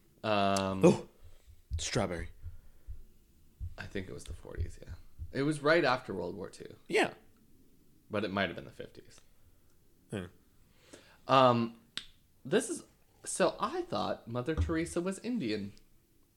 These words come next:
Speaker 1: But she was actually apparently a, a Turkish?
Speaker 2: Yeah. You know, I thought she did all her work in the Middle East.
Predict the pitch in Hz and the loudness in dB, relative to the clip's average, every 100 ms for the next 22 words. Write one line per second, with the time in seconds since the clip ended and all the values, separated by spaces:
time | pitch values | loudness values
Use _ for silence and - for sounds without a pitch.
0 | _ _ _ _ - - - _ _ - | _ _ _ _ -20 -20 -20 _ _ -4
1 | 131 - 214 214 - 107 104 - 123 151 | -4 -2 -2 -2 0 0 0 -4 -2 0
2 | 190 208 - _ _ _ _ _ - 127 | 0 -4 -10 _ _ _ _ _ -8 -8
3 | - 208 143 120 101 - - - - _ | -6 -6 0 2 0 -2 -12 -14 -14 _
4 | - - 127 - 311 - - - _ _ | -10 -4 -2 -2 -6 -8 -12 -14 _ _
5 | _ 120 98 127 - _ _ _ _ _ | _ -4 -4 -8 -14 _ _ _ _ _
6 | _ 135 151 139 - 139 160 - 147 131 | _ 2 2 0 0 0 0 -4 -6 -2
7 | 147 - 127 127 113 123 123 110 107 120 | -2 4 6 6 6 0 -2 -2 -4 -4
8 | - - | -10 -16